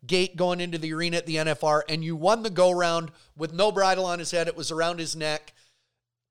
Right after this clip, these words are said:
You were, like, fifteen years old at, at that run. Am I right?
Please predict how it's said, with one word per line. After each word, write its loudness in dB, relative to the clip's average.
You 0
were, 6
like, 4
fifteen -8
years -4
old -2
at, -6
at -4
that 2
run. 2
Am -4
I 0
right? 2